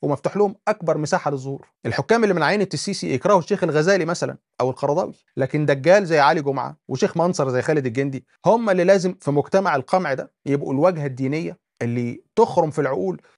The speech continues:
وتضرب في ثوابت الدين جوه عقول الناس، وتحوله لتجارة ووسيلة لتلميع الحاكم وتشجيعه وتغطية كل جرايمه وفساده بستار مزيف من دينهم المشوه المغشوش. طبيعي إن نظام زي السيسي يكره ويحارب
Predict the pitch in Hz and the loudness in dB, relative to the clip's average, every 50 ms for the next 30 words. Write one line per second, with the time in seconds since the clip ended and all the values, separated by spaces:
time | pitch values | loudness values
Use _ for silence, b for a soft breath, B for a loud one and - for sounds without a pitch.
0 | b - 127 127 - 226 254 220 202 175 156 143 107 _ - - 135 - 165 185 | b -4 -2 2 4 4 4 6 4 2 2 0 -4 _ -10 -6 0 4 4 4
1 | 208 185 156 165 156 135 156 190 190 202 143 151 147 143 139 165 185 190 165 165 | 4 2 -2 -4 -4 -4 -4 -6 -6 -4 -2 2 2 2 2 2 0 -2 -4 -6
2 | 170 180 175 - - _ - 139 131 - - - 143 170 190 185 170 - 139 135 | -8 -10 -12 -16 -16 _ -4 -4 -4 -4 -2 -2 -2 -2 -2 -4 -4 -6 -6 -4
3 | - 143 131 143 156 156 131 120 - _ _ _ _ - 135 135 139 139 131 - | -4 -2 -2 0 -2 -2 -2 -6 -12 _ _ _ _ -4 -2 2 2 2 0 0
4 | 196 196 185 170 - 135 127 - 135 127 147 165 160 139 - - - 147 147 - | -2 -2 -2 -2 -2 -4 -2 -2 -2 -2 -2 -2 -4 -4 -4 -4 -4 -6 -6 -8
5 | - - - - - - 120 - 120 113 123 127 160 156 135 - - _ b b | -12 -14 -14 -12 -10 -8 -4 -4 -4 -4 -4 -6 -6 -6 -6 -8 -12 _ b b
6 | b b 139 147 143 156 143 135 139 - 185 196 185 165 - _ _ _ - - | b b -4 -2 0 0 0 0 0 0 0 0 0 -2 -6 _ _ _ -4 0
7 | 208 220 208 185 165 147 135 147 147 160 170 160 143 131 123 - 131 - 156 156 | 0 2 2 0 -2 -2 0 0 0 0 0 0 -4 -8 -6 -6 -4 -2 -2 -2
8 | 156 147 147 143 - 151 139 - - 135 - 185 196 185 165 147 139 165 160 151 | -2 -4 -8 -10 -8 -8 -6 -4 -4 -2 0 0 0 0 -2 -2 -2 -2 -2 -2
9 | 135 123 - _ _ _ - 139 143 139 139 143 147 180 185 156 143 156 156 151 | -4 -8 -12 _ _ _ -6 -2 0 0 0 2 2 2 2 2 -2 -2 -4 -6
10 | 151 - - - 135 131 127 - - 147 143 135 113 113 113 110 107 - - - | -10 -10 -6 -2 -2 -2 -2 -2 -2 -2 -2 -2 -4 -4 -4 -6 -6 -8 -10 -16
11 | - - - - _ _ - 147 175 277 277 226 190 185 175 156 175 214 202 165 | -16 -16 -16 -20 _ _ -2 -2 0 0 0 0 0 0 0 2 2 2 2 2
12 | 143 139 131 123 - 190 175 - 175 170 190 - - 151 123 120 131 127 - - | 0 0 0 0 -4 -6 -6 -2 2 2 2 2 0 -4 -4 -4 -4 -4 -4 -4
13 | 156 160 147 135 135 | -4 -4 -4 -6 -8